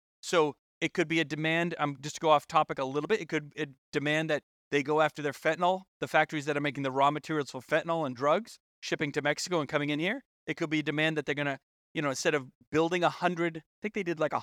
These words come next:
hundred coal plants <laughs> two years ago. China built a hundred coal plants in a year, two a week they were putting online, right? Enough, enough. If we have to play by, by international, some, some of these international rules of, of clean climate,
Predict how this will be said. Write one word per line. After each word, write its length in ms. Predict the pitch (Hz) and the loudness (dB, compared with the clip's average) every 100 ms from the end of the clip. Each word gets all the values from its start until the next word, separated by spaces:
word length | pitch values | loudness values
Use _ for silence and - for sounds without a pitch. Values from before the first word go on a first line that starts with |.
| - | 0
hundred 320 | 175 190 180 | 0 0 -4
coal 280 | - 160 160 | -2 -2 -2
plants 500 | - 196 202 - - | -2 -4 -4 -8 -12
<laughs> 40 | |
two 180 | - 190 - | -6 -6 -4
years 200 | 202 - | -6 -4
ago. 300 | 196 208 247 - - | -2 -2 -4 -8 -10
China 320 | - 170 226 202 | -2 0 0 -2
built 200 | 196 165 | -2 -2
a 100 | - | 2
hundred 240 | 240 302 277 | 2 2 -2
coal 180 | 262 254 | 0 0
plants 320 | - 190 175 | 0 -2 0
in 80 | 165 | -4
a 40 | |
year, 500 | 147 160 214 113 - _ _ _ _ | -2 -2 -2 -2 -10 _ _ _ _
two 180 | - 359 | -2 2
a 100 | 392 | 4
week 380 | 349 240 - - - | 4 0 -2 -12 0
they 60 | 170 | 0
were 80 | |
putting 260 | - 226 175 | 2 0 2
online, 420 | 151 139 127 104 | 0 0 -6 -6
right? 240 | 117 156 165 _ _ - | 0 0 0 _ _ -6
Enough, 600 | 151 156 175 131 - - _ - | -2 4 4 2 -4 -18 _ -4
enough. 300 | 147 165 156 - _ | 0 2 2 0 _
If 140 | - 127 | -10 -8
we 220 | 151 196 | -2 2
have 200 | 190 - | 2 2
to 80 | 165 | -4
play 240 | - 165 | 0 2
by, 300 | 156 147 139 - - | 4 2 2 -6 0
by 220 | 143 139 | 0 2
international, 600 | 160 147 151 147 - - | -4 -2 -2 -2 -4 -8
some, 140 | - 143 | -6 -4
some 180 | - 151 | -4 -2
of 40 | |
these 160 | 139 123 | -4 -6
international 600 | 151 147 143 139 143 131 | -6 -4 -4 -4 -6 -6
rules 320 | 135 131 131 _ _ - | -4 -6 -8 _ _ -2
of, 180 | 139 131 | 0 2
of 200 | 131 120 | 0 0
clean 240 | - 143 127 | -4 -4 -4
climate, 320 | 135 127 | -4 -4